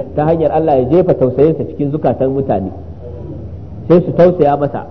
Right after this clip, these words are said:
sai su dinga kawo masa abin da zai ci. To, ya ce wannan shine kamalu tawakkuli, kuma duk abin da ya samu ya cinye, kada ya ajiye. In ya ajiye, to, ya fita daga cikin waɗanda ba su da tawakkali.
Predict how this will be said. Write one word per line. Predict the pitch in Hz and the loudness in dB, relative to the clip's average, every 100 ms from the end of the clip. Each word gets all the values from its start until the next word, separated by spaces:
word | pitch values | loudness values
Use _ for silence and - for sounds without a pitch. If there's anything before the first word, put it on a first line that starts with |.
| - | -6
sai | 156 | -4
su | 147 | -2
dinga | 147 127 | -4 0
kawo | 135 139 | 2 2
masa | 143 135 | 2 -2
abin | 110 131 | -4 -4
da | 110 | -2
zai | 104 | -4
ci. | 85 - - - - - - - 123 123 123 120 123 - - - - 120 | -6 -12 -16 -16 -16 -16 -16 -14 -12 -12 -10 -8 -10 -10 -12 -12 -6 4
To, | |
ya | 139 | 6
ce | 165 160 | 6 4
wannan | 160 165 - | 4 2 0
shine | 170 160 | 0 0
kamalu | - 135 160 151 - | -2 0 0 0 -2
tawakkuli, | 127 127 139 107 | -4 -2 -4 -6
kuma | 131 165 | -2 2
duk | 165 - | 4 4
abin | 165 185 | 2 2
da | 160 | 2
ya | 160 | 2
samu | 185 190 180 - - - - - | 2 0 -2 -8 -14 -20 -16 -4
ya | 131 | -4
cinye, | 127 156 113 107 - - - - - - - - | 0 -2 -2 -6 -8 -16 -16 -18 -16 -12 -12 -6
kada | - 185 165 | 2 6 6
ya | 135 | 4
ajiye. | 147 113 113 101 - - - - - - - - - - | 0 -4 -8 -8 -12 -20 -20 -20 -18 -16 -16 -16 -16 -6
In | 151 180 | 0 2
ya | 185 | 4
ajiye, | 196 156 185 | 4 2 -2
to, | - | 2
ya | 156 160 | 2 2
fita | 156 165 | 0 -4
daga | 156 120 | -4 -6
cikin | - 160 | -8 -4
waɗanda | 165 156 127 120 | -2 -4 -4 -2
ba | 143 139 | 0 0
su | |
da | 135 | -4
tawakkali. | 120 117 127 110 92 | -4 -2 -2 -4 -8